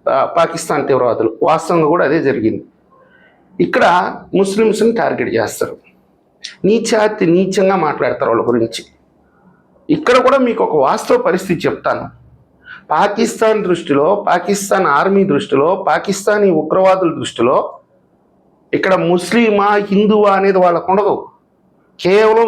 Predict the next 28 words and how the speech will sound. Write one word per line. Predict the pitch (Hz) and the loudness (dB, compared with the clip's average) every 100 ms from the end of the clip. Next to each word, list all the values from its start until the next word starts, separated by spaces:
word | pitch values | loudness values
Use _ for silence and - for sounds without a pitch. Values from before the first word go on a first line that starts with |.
| 180 | 2
ఇండియన్, | 190 226 190 - - - - | 2 4 2 0 -10 -10 -2
వాడిని | 175 180 | 0 2
చంపాలి, | 170 190 202 175 92 - _ _ _ _ _ _ _ _ | 0 0 0 0 -2 -10 _ _ _ _ _ _ _ _
వాడి | - 160 165 180 | 0 0 0 0
సావు | 190 220 220 | 2 4 2
మీద | 220 - | 0 0
పండగ | 165 180 160 | 0 0 2
చేసుకోవాలి, | 147 143 127 110 98 - _ _ _ _ _ - | 0 0 -2 0 -2 -8 _ _ _ _ _ -4
వాడి | 156 170 156 | 0 2 0
రక్తాన్ని | 160 - - 226 226 220 226 220 - - - | -2 -4 0 0 2 2 2 -4 -12 -14 -4
వాడి | 175 175 | -2 0
చేతులతో | 190 202 202 196 196 | 2 2 2 2 0
కడుక్కోవాలి. | 170 156 - 135 113 107 - _ _ _ _ _ _ - | 0 -4 -2 0 0 -4 -10 _ _ _ _ _ _ -4
వాడికి | 180 202 190 | -2 -2 2
కావాల్సింది | 214 262 277 269 233 | 4 4 2 2 2
అదే. | 208 233 - - - _ | 2 2 0 -6 -16 _
ఇప్పుడు | - 151 147 | -6 -4 -2
సపోజ్ | 156 - 233 254 247 | -2 2 2 4 2
ఒక | 220 165 | 0 0
మిసైల్ | 156 165 240 208 | 2 2 2 2
వేసాడు | 196 190 196 | 0 0 0
అనుకోని | 180 165 156 147 | 0 0 0 0
ఇండియా | 165 196 151 | 2 0 0
మీద, | 131 - 139 202 - _ _ _ _ _ _ _ | -2 -2 -2 -4 -10 _ _ _ _ _ _ _
మరి | - 190 185 | 0 2 0
అక్కడ | 180 175 | 0 0
ముస్లిమ్స్ని | 190 - 254 262 254 226 | 0 0 0 2 2 2
వదిలిపెట్టేసి | 220 226 214 214 214 | 2 2 0 0 0